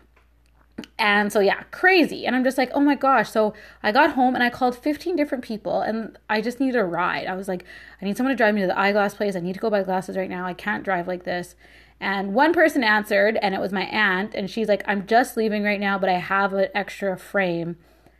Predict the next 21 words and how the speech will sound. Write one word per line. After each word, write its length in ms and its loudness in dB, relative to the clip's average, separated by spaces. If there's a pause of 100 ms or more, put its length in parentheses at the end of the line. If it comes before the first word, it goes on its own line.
(200)
that's 200 0
a 80 -2
close 340 -2
prescription 540 -4
of 60 -10
yours." 380 -16
I'm 80 -10
like, 160 -8
"Okay." 360 -12 (440)
So 600 4 (200)
she 140 -8
comes 220 2
and 80 0
drops 260 4
me 100 -2
off 180 0
that 140 2
frame 260 -4
before 260 -6
she 180 -8
leaves. 420 -8